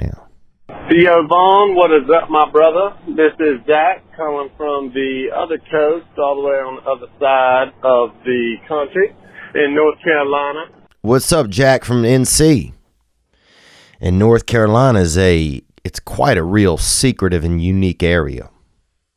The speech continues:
Speaker 1: And people love it there. You know, people always talking about the Outer Banks and the Inner Banks. And, uh, you know, Wells Fargo, all of the shit over there.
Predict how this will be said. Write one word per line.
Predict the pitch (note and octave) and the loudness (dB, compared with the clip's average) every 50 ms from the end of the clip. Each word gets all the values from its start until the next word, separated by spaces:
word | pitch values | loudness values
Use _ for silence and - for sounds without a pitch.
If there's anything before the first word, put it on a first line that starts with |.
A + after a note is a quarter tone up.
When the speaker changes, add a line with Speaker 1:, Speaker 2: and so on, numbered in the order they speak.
| _ _ - | _ _ -8
Speaker 1:
And | - E2 D2+ - | -8 -6 -4 -2
people | G#2+ G#2+ - F2 D#2+ | -4 -2 -2 -2 -2
love | D2+ D#2 F2 F2+ E2+ | -2 0 0 0 0
it | D2 D2+ - - | 0 -4 -6 -6
there. | C2+ C#2+ C#2+ C2+ - - _ _ _ _ _ _ _ _ _ _ _ _ _ _ _ _ _ _ _ _ _ _ _ _ _ | -6 -6 -8 -8 -12 -16 _ _ _ _ _ _ _ _ _ _ _ _ _ _ _ _ _ _ _ _ _ _ _ _ _
You | - E2+ | -6 -4
know, | E2+ E2 | -2 -2
people | - F#2 - F2+ D#2+ | -2 -2 -2 0 0
always | E2 E2 D#2 - | 0 0 -2 -2
talking | - F2+ E2+ E2+ | -4 -4 -2 -4
about | D#2+ - | -6 -6
the | - - - | -8 -6 -2
Outer | - F2+ F2 E2+ E2+ D#2 | 0 2 2 2 0 -2
Banks | D2 D2 E2+ E2+ E2 E2 E2 D#2 - - | -2 -2 -2 0 0 -2 -4 -4 -6 -6
and | E2 D#2+ | -6 -4
the | D#2 D2 | -4 -4
Inner | D#2 F2 F2 E2+ D#2 | -2 -2 -2 -2 -2
Banks. | D2 C#2+ F2+ F2 E2 E2 E2 E2 - - - - - - _ _ _ _ _ _ _ _ _ _ _ - | -2 0 0 2 2 2 0 -2 -4 -8 -14 -18 -18 -20 _ _ _ _ _ _ _ _ _ _ _ -6
And, | - D#2+ D#2+ D#2+ D#2+ | -4 -2 -2 0 0
uh, | D#2+ D#2+ D2+ D2+ D2 C#2+ B1 G#1 G1+ - - _ _ _ _ _ _ _ _ _ _ _ _ _ _ _ _ _ - - - | 0 0 0 0 -2 -2 -4 -4 -8 -10 -14 _ _ _ _ _ _ _ _ _ _ _ _ _ _ _ _ _ -20 -20 -6
you | - F#2+ F#2+ | -2 0 0
know, | E2+ D2+ D2 D2 C2+ - - - - | 0 0 -2 -4 -6 -10 -14 -10 -4
Wells | D#2 F2+ F#2 F#2 F#2 F2 E2+ - | 2 4 4 4 4 2 0 0
Fargo, | - G2 F#2 F#2+ F#2 F#2 | 2 2 4 4 4 4
all | E2 G2+ A2+ A2+ G#2 F#2 | 4 4 4 4 4 2
of | D#2 | 0
the | C2+ | -2
shit | - - - - E2 D2+ | -6 -8 -4 -4 -4 -4
over | D2 C#2+ - - | -4 -6 -8 -8
there. | - - - - - | -8 -10 -10 -12 -16